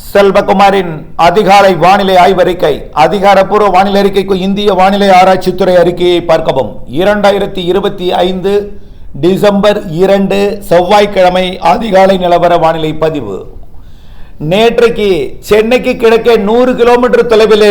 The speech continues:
நிலை கொண்டிருந்த அந்த கா-, ஆழ்ந்த காற்றழுத்த தாழ்வு மண்டலம் செயலிழந்து காற்றழுத்த தாழ்வு மண்டலமாக நீடிக்கிறது. தற்பொழுது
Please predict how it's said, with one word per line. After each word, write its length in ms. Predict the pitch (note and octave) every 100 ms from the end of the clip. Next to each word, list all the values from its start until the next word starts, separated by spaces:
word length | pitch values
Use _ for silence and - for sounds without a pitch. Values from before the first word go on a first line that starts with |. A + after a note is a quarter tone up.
| F#3+
நிலை 180 | G3+ A3+ A3
கொண்டிருந்த 400 | G#3+ G#3 G3 F#3+ C#3 B2 - - - - - - - - - - - - D3+ F#3
அந்த 180 | G3 F#3 E3+ - - D#3
கா-, 200 | G3 F3+ F3
ஆழ்ந்த 300 | A3+ B3+ B3 A#3+ G3+
காற்றழுத்த 560 | A3+ A#3+ A#3+ G3 A#3+ G#3+
தாழ்வு 260 | G#3 A3+ G#3+
மண்டலம் 360 | G3+ G#3 A#3 B3+ - - - - - - -
செயலிழந்து 760 | A#3+ B3+ C4+ A#3 A3+ A3+ A3+ C4+ C4+ G3+
காற்றழுத்த 680 | A3+ G#3+ C4 B3+ B3+ C4 -
தாழ்வு 300 | G#3+ A#3 A3+ G3
மண்டலமாக 580 | G#3 A3+ A3 G#3+ G#3+ A3 G3
நீடிக்கிறது. 560 | F#3+ F#3 F#3 E3+ D3+ C3+ - - - - - - - - - - -
தற்பொழுது 500 | G#3 - B3+ C4